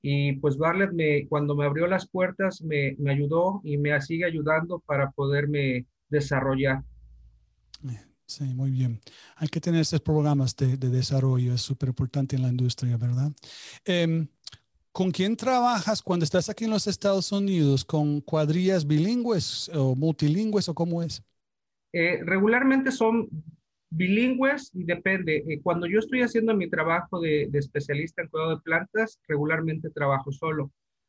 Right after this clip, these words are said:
Speaker 1: Pero también cuando me toca, eh, como soy C D L driver, eh, también los fines de semana me toca manejar, este, ya sea un bucket truck, un log truck, y en algunas ocasiones me tocan cuadrillas mixtas o cuadrillas con puros americanos.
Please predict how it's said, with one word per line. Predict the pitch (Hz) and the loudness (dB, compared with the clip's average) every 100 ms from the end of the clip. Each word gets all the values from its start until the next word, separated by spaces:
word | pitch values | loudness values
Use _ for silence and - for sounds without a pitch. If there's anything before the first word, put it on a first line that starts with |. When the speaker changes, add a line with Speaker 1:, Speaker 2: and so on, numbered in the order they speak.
| _ _ _ | _ _ _
Speaker 1:
Pero | 165 170 175 170 165 | 2 4 4 4 4
también | 170 175 190 196 | 2 0 0 2
cuando | 220 214 | 4 4
me | 180 | 2
toca, | 175 190 190 196 180 170 | 2 0 2 2 2 0
eh, | 156 147 | 0 0
como | 139 165 | 0 0
soy | 165 202 214 | 2 2 2
C | - 214 | 0 0
D | 208 | 2
L | 202 | 2
driver, | 185 185 196 220 269 - _ _ _ _ _ | 2 2 2 2 0 -4 _ _ _ _ _
eh, | 160 160 156 156 | -2 2 2 0
también | 156 156 170 190 196 | -2 0 2 2 2
los | 180 170 - | 2 0 -2
fines | 185 | -2
de | 185 | -2
semana | 175 165 165 175 | -2 -2 0 0
me | 170 147 | 0 -2
toca | 160 151 156 | -2 -2 0
manejar, | 156 143 139 151 147 151 | 0 0 0 0 -2 -2
este, | 139 135 - 127 131 | 0 -2 -6 -6 -2
ya | 143 | -2
sea | 143 156 151 | 0 0 2
un | 151 147 139 | 0 -2 0
bucket | 156 165 180 | 0 0 -6
truck, | - 175 165 151 | -2 0 2 0
un | 151 | -2
log | 156 156 | 0 -2
truck, | - 175 185 - _ _ _ _ _ | -2 0 0 -4 _ _ _ _ _
y | 147 | 0
en | 147 | 2
algunas | 147 156 175 175 | 2 0 -2 -2
ocasiones | 175 156 151 160 160 | -2 -2 0 0 0
me | 147 | -2
tocan | 143 156 160 156 147 - - | -2 -2 0 0 -2 -8 -2
cuadrillas | 147 151 170 175 180 | 0 0 0 -2 -2
mixtas | 196 196 - 233 233 | -4 -4 0 0 -2
o | 151 139 | -8 -2
cuadrillas | 143 139 147 143 147 | 0 2 0 0 -2
con | - 135 | -2 -4
puros | 135 147 151 | -2 -4 -2
americanos. | 143 139 139 139 180 160 - | -2 -2 -2 -2 -2 -4 -12